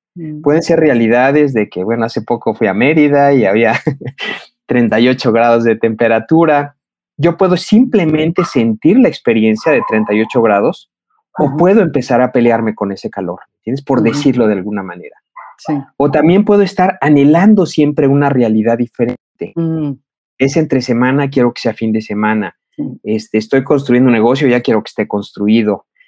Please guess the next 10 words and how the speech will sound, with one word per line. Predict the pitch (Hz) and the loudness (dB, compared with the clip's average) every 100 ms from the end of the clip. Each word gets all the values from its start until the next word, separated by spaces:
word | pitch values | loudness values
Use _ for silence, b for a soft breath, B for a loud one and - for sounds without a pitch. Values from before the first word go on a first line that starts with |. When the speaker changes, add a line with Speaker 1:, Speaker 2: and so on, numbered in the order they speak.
| b | b
Speaker 1:
Ujú. | 170 | -4
Speaker 2:
Este, | - 160 147 160 143 135 135 | -2 -4 -4 -4 -4 -6 -4
como | 156 147 139 | 0 2 2
que | 143 143 147 | 2 0 0
siempre | - 190 208 220 208 | -2 2 4 4 0
estamos | 180 - 175 180 165 | -2 -2 0 0 -2
buscando | 131 131 - - 165 160 170 165 | -2 -2 -2 -6 -2 0 2 2
una | 151 151 151 | 2 4 2
realidad | 151 131 117 113 110 123 135 - | 2 0 2 0 0 0 0 -2
alternativa | 127 117 - 110 110 107 - 135 131 190 | -2 -2 -2 -2 0 -2 0 0 0 -2